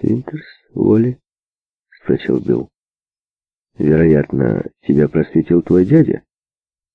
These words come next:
«Конечно», — хмыкнул Уолли. «И рассказал кое-что о тебе».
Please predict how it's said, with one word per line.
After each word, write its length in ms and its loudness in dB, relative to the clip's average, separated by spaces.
«Конечно», — 760 0
хмыкнул 600 0
Уолли. 280 -4
«И 80 4
рассказал 500 2
кое-что 380 0
о 80 2
тебе». 420 0